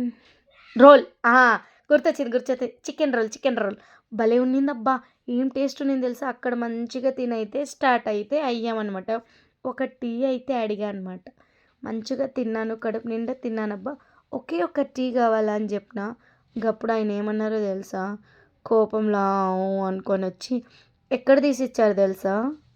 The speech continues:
టీ అనేది? చాలా దూరం, చాలా లాంగ్ అయితే వచ్చేసాం. మా ఇంటి దగ్గరకు వచ్చే తీసిచ్చారండి.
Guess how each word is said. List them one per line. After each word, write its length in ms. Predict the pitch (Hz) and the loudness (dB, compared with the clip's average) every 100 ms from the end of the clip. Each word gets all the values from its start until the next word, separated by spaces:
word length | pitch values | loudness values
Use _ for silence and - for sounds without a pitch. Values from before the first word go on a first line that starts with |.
| _ - | _ -2
టీ 180 | 240 247 | 2 2
అనేది? 600 | 226 190 190 214 262 330 _ _ _ _ | 2 -2 -2 -2 -2 -4 _ _ _ _
చాలా 340 | - 240 226 226 226 226 233 | -2 2 2 2 2 2 2
దూరం, 340 | 254 247 226 214 226 | 4 6 4 0 -2
చాలా 480 | 226 220 208 214 233 | 0 0 2 2 2
లాంగ్ 440 | 247 214 202 220 | 2 2 2 0
అయితే 260 | 214 - 226 | -2 -2 -2
వచ్చేసాం. 600 | 214 - 214 - 226 277 _ _ _ | -4 -8 -8 -4 -4 -4 _ _ _
మా 120 | 247 | 2
ఇంటి 280 | 247 233 226 | 4 2 0
దగ్గరకు 380 | 220 220 226 226 | 0 2 0 0
వచ్చే 220 | 220 262 | -2 -2
తీసిచ్చారండి. 880 | 233 214 - - 233 226 233 185 | -2 -4 -10 -4 -2 0 -2 -4